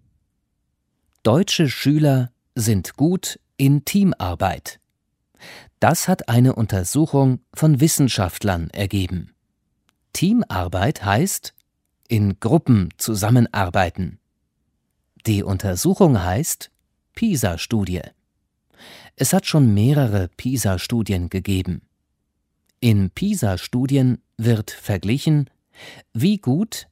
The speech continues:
die Leistungen von Schülern in den Ländern der Welt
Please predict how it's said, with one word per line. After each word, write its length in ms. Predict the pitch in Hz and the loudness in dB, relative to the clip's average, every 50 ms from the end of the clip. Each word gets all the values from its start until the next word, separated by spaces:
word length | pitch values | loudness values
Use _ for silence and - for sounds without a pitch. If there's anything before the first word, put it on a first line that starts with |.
| _ _ - | _ _ -8
die 100 | 98 92 | -6 -4
Leistungen 720 | 85 85 82 104 139 - - - 139 131 123 113 110 107 104 | -4 -2 -2 -2 -2 0 0 2 4 4 4 4 4 2 0
von 360 | - - - 101 82 71 65 | -4 -4 -4 -4 -4 -6 -8
Schülern 600 | - - - 135 151 156 147 143 135 131 127 117 - - _ _ _ _ _ _ | -10 -4 -2 0 2 4 4 4 4 2 2 0 -4 -12 _ _ _ _ _ _
in 140 | - 151 156 | 0 2 2
den 140 | 143 143 135 | 4 4 4
Ländern 520 | 120 113 113 143 147 147 139 143 147 143 | 4 4 4 4 4 4 4 2 2 2
der 180 | - 170 175 151 | 2 2 2 4
Welt 400 | 147 110 95 92 - - - | 4 2 2 -2 -6 -10 -16